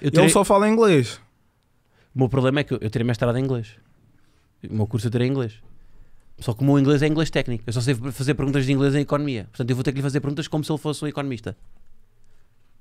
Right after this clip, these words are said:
Speaker 1: Pá, só sei falar inglês e, e inglês técnico. Portanto, vamos ter que chamar outra pessoa para fazer o podcast.
Speaker 2: É sério?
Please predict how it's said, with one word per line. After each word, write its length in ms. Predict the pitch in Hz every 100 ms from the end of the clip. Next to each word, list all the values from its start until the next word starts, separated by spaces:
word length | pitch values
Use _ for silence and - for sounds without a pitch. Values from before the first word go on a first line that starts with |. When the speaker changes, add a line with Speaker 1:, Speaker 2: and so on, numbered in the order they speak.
| - - - -
Speaker 1:
Pá, 140 | 143 120
só 120 | 139
sei 140 | 147
falar 200 | 131 135
inglês 260 | 143 147 143
e, 40 |
e 200 | 147 143
inglês 260 | 135 143 135
técnico. 400 | 135 123 113 - - - - - - - -
Portanto, 280 | - 160 123
vamos 140 | 135 110
ter 100 | 139
que 60 |
chamar 200 | 147 135
outra 160 | 131 131
pessoa 160 | -
para 100 | 101
fazer 140 | 107 107
o 40 |
podcast. 380 | 101 98 107 - _ _ _ _ _ 127
Speaker 2:
É 60 |
sério? 360 | 123 135 160